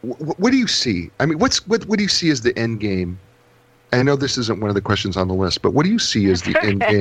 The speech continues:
Speaker 1: game? Uh, as the end game in terms of where we're,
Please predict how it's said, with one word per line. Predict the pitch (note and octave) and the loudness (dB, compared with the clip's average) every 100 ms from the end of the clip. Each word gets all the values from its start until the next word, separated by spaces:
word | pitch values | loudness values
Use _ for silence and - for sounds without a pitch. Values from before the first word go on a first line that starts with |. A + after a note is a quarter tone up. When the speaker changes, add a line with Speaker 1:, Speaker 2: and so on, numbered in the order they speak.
| G2 | 0
Speaker 1:
game? | - _ - - - - - - | -4 _ -20 -20 -20 -20 -8 0
Uh, | A2+ G#2+ A#2+ | 2 2 2
as | A#2 A2 | 2 0
the | A2 | -2
end | A2+ A2+ G#2+ | 0 -2 -2
game | G#2 F#2+ F#2 F#2 - _ _ _ - | -2 0 -4 -6 -14 _ _ _ -4
in | G#2 F#2 | -4 -2
terms | - G#2+ G#2 F#2 | 0 0 0 2
of | G2 F#2 F2+ _ _ _ _ _ _ _ - - | 2 2 0 _ _ _ _ _ _ _ -20 -14
where | - A#2 C#3 | -2 2 2
we're, | B2+ A#2+ | 2 -2